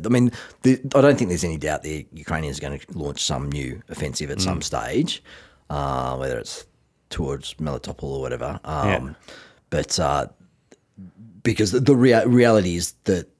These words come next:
Speaker 1: the longer the Russians are in there,
Speaker 2: Yeah.
Speaker 1: um, the more, because they, they need to push the Russians back. They,
Speaker 2: Yeah.
Speaker 1: they, they can't, they can't, they can't get to a peace treaty without actually retaking quite a lot of their own territory. So,
Speaker 2: Yeah.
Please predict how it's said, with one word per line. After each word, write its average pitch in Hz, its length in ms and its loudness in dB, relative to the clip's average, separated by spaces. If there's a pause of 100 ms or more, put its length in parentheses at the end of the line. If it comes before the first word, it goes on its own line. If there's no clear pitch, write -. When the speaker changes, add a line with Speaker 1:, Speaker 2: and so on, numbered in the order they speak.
(140)
Speaker 1:
the 101 80 0
longer 90 300 0
the 78 100 -6
Russians - 720 -4
are 67 200 -2
in 76 180 -6
there, 69 400 -4 (140)
Speaker 2:
Yeah. 98 200 0 (340)
Speaker 1:
um, 67 520 -4 (140)
the 78 80 -6
more, 71 560 -2 (180)
because 113 160 0
they, 104 140 4
they 101 320 4
need 90 260 2
to - 80 -4
push - 240 -6
the 58 60 -8
Russians - 340 -10
back. - 280 -16 (140)
They, 104 120 2
Speaker 2:
Yeah. 90 80 4
Speaker 1:
they, 82 220 -4
they 69 220 -4
can't, 62 380 -6 (160)
they 87 120 -6
can't, 85 400 -2 (1160)
they 92 120 -2
can't 113 260 2
get 90 160 -2
to 90 100 0
a 71 80 -2
peace - 440 -4 (160)
treaty 80 460 0
without 71 460 -4 (260)
actually 67 480 -6
retaking 71 500 -8
quite 76 180 -8
a 69 40 -6
lot 62 140 -8
of 62 100 -14 (140)
their - 200 -8
own 65 80 -10
territory. - 440 -10
So, - 140 -6
Speaker 2:
Yeah. 95 380 2